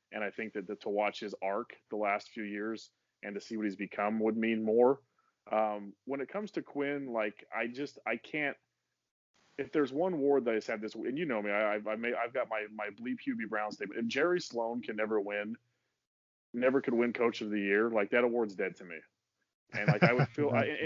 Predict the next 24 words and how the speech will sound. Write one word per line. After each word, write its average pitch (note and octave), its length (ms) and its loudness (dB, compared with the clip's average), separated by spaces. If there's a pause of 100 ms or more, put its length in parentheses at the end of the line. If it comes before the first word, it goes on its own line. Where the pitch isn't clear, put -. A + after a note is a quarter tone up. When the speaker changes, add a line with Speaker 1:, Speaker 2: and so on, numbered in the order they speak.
Speaker 1:
and E3 120 -4
in F#3+ 80 -4
some F3 200 -6
weird C3 280 -2
way, A#2+ 160 0
I A#2+ 60 2
would A2+ 120 -4
feel B2+ 160 -8
really B2 260 -6
weird A2 240 -8
and G#2+ 120 -8
gross G2+ 340 -4
about G2 200 -4
a G2 40 -6
Jazz F#2+ 360 -4
coach G2 260 -12
winning F#2+ 220 -8
it F#2 60 0
if F2+ 160 -6
Jerry F#2+ 240 0
Sloan F2+ 240 -8
never E2+ 220 -4
won E2+ 200 -8
it. D2 60 -10